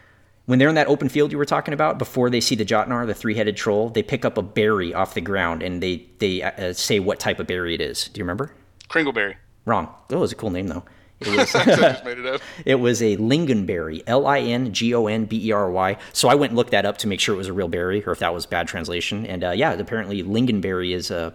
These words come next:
Speaker 1: is made in jams and jellies. I've just never heard of it, so it must be, uh, maybe non-U S, uh,
Speaker 2: Really?
Speaker 1: lingonberry.
Speaker 2: Okay, so you got one on me. Uh, this is an easy one. How many offspring will trolls breed in a lifetime?
Speaker 1: One.
Speaker 2: Dang you.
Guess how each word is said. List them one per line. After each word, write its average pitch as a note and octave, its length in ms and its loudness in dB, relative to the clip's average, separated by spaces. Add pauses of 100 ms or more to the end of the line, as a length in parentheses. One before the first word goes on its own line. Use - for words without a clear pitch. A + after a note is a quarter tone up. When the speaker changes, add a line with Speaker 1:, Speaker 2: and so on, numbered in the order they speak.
Speaker 1:
is E2+ 200 -8
made F#2+ 200 -2
in F2+ 100 -4
jams F#2+ 400 -4
and F#2+ 80 -6
jellies. F2+ 300 -4
I've F2 140 -2
just E2+ 140 -4
never D#2+ 160 -4
heard E2+ 160 -4
of D#2 80 -8
it, D2 140 -8
so - 100 -6
it - 60 -10
must D#2+ 160 -8
be, D#2+ 180 -6
uh, D#2+ 60 -10
maybe F2 240 -8
non-U E2 340 -4
S, E2 200 -6
uh, - 60 -10
Speaker 2:
Really? G#2+ 360 -6 (180)
Speaker 1:
lingonberry. E2+ 840 -2 (640)
Speaker 2:
Okay, D#3 460 -2 (260)
so - 120 -8
you B2 120 0
got C#3+ 180 2
one F#3+ 160 2
on D3 140 2
me. C#3 140 0 (500)
Uh, C3 240 4 (140)
this D3+ 220 -2
is C#3 100 -6
an C3 120 0
easy C3 200 0
one. D3 240 0 (220)
How D#3+ 200 2
many G3+ 200 2
offspring D3+ 640 0
will B2 160 -4
trolls C#3+ 380 0
breed C3+ 380 2
in A#2+ 100 2
a A#2 100 4
lifetime? G#2 680 0 (160)
Speaker 1:
One. G2 300 -4 (840)
Speaker 2:
Dang - 260 0
you. A2+ 280 -4